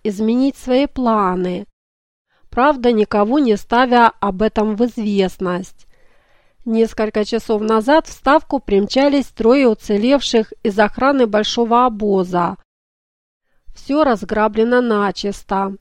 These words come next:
Две отборные охранные сотни перебиты, кони разогнаны по округе.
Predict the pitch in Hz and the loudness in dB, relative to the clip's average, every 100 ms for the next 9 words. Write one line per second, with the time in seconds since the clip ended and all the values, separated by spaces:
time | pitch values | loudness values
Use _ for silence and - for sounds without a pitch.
0 | - 208 202 254 233 190 214 240 220 196 | -12 -6 0 2 2 0 0 0 0 0
1 | 196 - 214 208 196 202 - 226 196 202 | -2 -2 0 2 0 -2 -2 -2 0 0
2 | 202 - 196 202 190 277 - 196 185 240 | -2 -2 -2 -2 0 -2 0 -4 0 0
3 | 277 214 196 190 220 226 202 202 196 - | 2 2 2 0 0 0 0 0 -2 -2
4 | 190 185 - 226 294 226 196 185 | -2 -2 -4 -2 -2 0 0 0